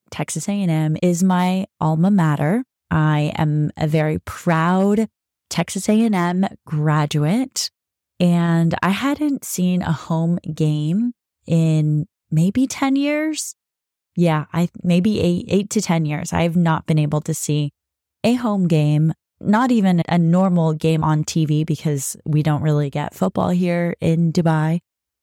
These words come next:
So it's been a while since I've been able to see a proper Texas A and M football game. The game started at eleven A M.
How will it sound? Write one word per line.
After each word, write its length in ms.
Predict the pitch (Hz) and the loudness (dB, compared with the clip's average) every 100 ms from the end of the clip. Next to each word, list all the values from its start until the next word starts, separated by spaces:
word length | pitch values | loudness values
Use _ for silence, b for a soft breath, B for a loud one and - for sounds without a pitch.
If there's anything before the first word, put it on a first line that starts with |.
| - | -14
So 440 | - 170 160 151 | -2 0 2 0
it's 160 | 151 - | -2 -4
been 160 | - 285 | -2 0
a 80 | |
while 320 | 226 165 160 160 | 2 2 0 0
since 200 | 170 160 | 0 0
I've 160 | 156 | 0
been 120 | 160 | 2
able 320 | 151 147 147 147 | 2 2 -2 -2
to 480 | - 147 147 143 - | -2 0 2 0 -4
see 300 | - 151 151 | -2 0 0
a 100 | - | -4
proper 640 | - - 135 - 160 - | -6 -2 -2 0 -2 -4
Texas 440 | - - - 151 147 | -6 -10 -8 -6 -2
A 120 | 147 | 0
and 100 | 143 | 2
M 180 | 143 151 | 0 0
football 300 | - 185 151 | -2 0 -2
game. 340 | - - 175 - - | -2 -4 -4 -6 -4
The 140 | 170 | 0
game 200 | 175 190 | 2 0
started 380 | 202 170 170 170 | 0 0 0 2
at 140 | 160 | 2
eleven 340 | 156 156 147 175 | 2 0 0 0
A 120 | 208 | 2
M. 340 | 165 143 160 | 2 2 0